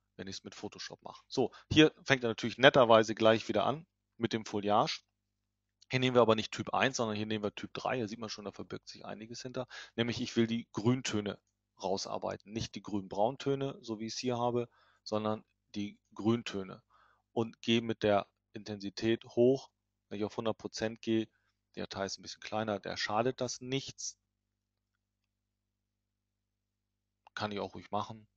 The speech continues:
Da bleibe ich auch oben bei hundert Prozent kleben. Kontrollpunkte brauche ich theoretisch nicht, obwohl er mir hier doch ein bisschen, ähm, ein bisschen grünlich jetzt geworden ist. Warum?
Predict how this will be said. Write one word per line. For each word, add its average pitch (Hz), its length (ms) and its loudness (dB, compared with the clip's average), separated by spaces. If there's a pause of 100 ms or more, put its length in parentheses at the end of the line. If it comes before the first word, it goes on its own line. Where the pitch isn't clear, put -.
Da - 80 -10
bleibe 101 300 0
ich 101 60 -6
auch 95 100 -8
oben 98 260 -12
bei 95 240 -8 (540)
hundert 104 240 -2
Prozent - 440 -10
kleben. 113 420 0 (260)
Kontrollpunkte 117 880 0 (440)
brauche 107 380 4
ich - 100 -10
theoretisch 107 600 -4
nicht, 127 160 -8
obwohl 120 320 0
er 117 160 2
mir 113 160 -2
hier 127 320 2
doch 123 240 -2
ein 113 140 -14
bisschen, 117 520 -2 (600)
ähm, 101 560 -4 (100)
ein 90 280 -20
bisschen 117 240 -2
grünlich 113 420 0
jetzt 101 180 -4
geworden 107 340 0
ist. 110 200 -6
Warum? 113 400 -2